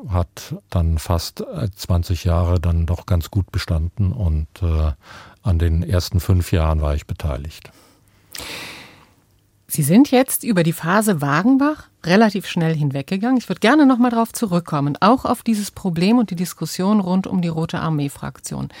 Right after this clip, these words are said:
Speaker 2: Klaus Wagenbach selbst hat ja auch eine Autobiografie rausgegeben, Titel Die Freiheit des Verlegers. Und da gibt er im Wortlaut ein Interview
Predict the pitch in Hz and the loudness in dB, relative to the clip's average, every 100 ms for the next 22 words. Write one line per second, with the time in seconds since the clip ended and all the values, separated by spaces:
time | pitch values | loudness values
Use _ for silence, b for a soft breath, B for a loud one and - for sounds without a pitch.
0 | B B - 185 170 175 220 240 226 185 | B B -2 0 2 2 4 4 2 0
1 | 175 180 - - 208 185 - 214 - _ | 2 2 0 -4 -4 -2 0 -2 -4 _
2 | _ - 156 160 160 160 156 147 143 143 | _ -4 -2 -2 -4 -4 -4 -4 -6 -4
3 | 226 254 - 190 202 - 175 190 214 233 | -2 -2 0 -4 -4 -6 -6 -2 0 2
4 | 240 - - 175 170 170 156 - 147 147 | 0 -4 -10 -6 -2 -2 -2 -4 -2 0
5 | 170 165 - 151 - 160 143 139 139 170 | 0 -2 -4 -8 -8 -6 -4 -2 -4 -4
6 | 240 B B B B B B - 202 196 | -6 B B B B B B 2 6 6
7 | 190 - 175 220 - 190 156 156 214 233 | 4 2 0 2 2 2 2 0 0 0
8 | 233 - - 190 190 - 185 233 220 185 | 0 -2 -2 0 0 0 0 0 -2 -2
9 | 202 208 214 | -2 0 -2